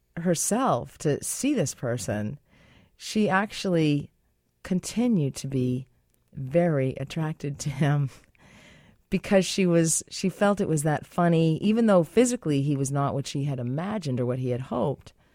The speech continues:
She thought she relied upon his funny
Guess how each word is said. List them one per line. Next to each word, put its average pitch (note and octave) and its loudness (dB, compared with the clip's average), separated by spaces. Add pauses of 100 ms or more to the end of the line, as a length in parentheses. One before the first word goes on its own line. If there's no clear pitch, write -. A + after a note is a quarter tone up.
(840)
She - -2
thought D#3 0 (760)
she - -4
relied E3 0
upon D3 -2
his C#3+ 0
funny C#3+ -2